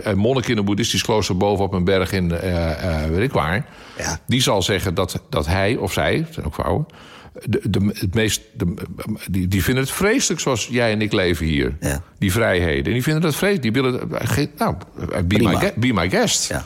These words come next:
Speaker 2: prima, waar je zegt.
Speaker 1: Alleen zeg ik, fundamenteel hebben wij nu, ook door, door de welvaart die we hebben, daarom is ook altijd de verhouding tussen welvaart die toeneemt en godsdienstigheid neemt af. Dus een soort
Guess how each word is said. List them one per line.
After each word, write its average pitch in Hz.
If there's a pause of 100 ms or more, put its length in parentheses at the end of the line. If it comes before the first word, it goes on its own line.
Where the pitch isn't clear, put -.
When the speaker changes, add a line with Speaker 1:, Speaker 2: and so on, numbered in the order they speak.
Speaker 2:
prima, 64
waar - (100)
je -
zegt. -
Speaker 1:
Alleen 123
zeg 98
ik, 117 (480)
fundamenteel 131
hebben 98
wij 92
nu, 107 (160)
ook 82
door, 76 (120)
door 78
de 73
welvaart 107
die 90
we 80
hebben, 76 (200)
daarom 73
is 71
ook 76
altijd 76
de 71
verhouding 78
tussen 73
welvaart 78
die 73
toeneemt 80
en 73
godsdienstigheid 76
neemt 73
af. 104
Dus -
een 69 (240)
soort -